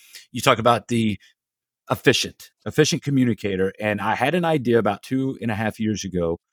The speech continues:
was I have, I, I am a, an intentional communicator with my friends. You and I talk on the weekends. I'll, I'll, I'll call my cousins. I, I, I do that at night a lot. And I thought, "You know what though? What if be-,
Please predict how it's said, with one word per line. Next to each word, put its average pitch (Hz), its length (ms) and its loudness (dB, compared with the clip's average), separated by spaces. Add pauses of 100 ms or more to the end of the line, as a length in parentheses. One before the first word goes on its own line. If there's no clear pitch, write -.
(400)
was 104 580 2 (640)
I 147 60 6
have, 151 300 4
I, 143 220 -2
I 151 200 2
am 139 320 4
a, 123 220 4
an 113 160 0
intentional 123 560 0
communicator 110 520 4
with 98 220 2
my 101 100 2
friends. 90 380 -4
You 110 100 4
and 117 80 6
I 113 120 4
talk 98 320 0
on 101 100 0
the 98 60 0
weekends. 120 560 4
I'll, 101 180 4 (140)
I'll, 98 300 0 (180)
I'll 101 120 0
call 101 220 -2
my 87 160 0
cousins. 113 560 2
I, 95 200 2 (260)
I, 113 240 2 (100)
I 113 80 2
do 123 220 4
that 131 260 4
at 104 220 -4
night 107 360 0
a 92 80 -8
lot. 82 320 2
And 95 120 0
I 90 100 0
thought, 98 340 0
"You 123 120 0
know 143 100 4
what 147 240 2
though? 156 240 2 (840)
What 139 200 6
if - 300 -4 (380)
be-, - 260 -4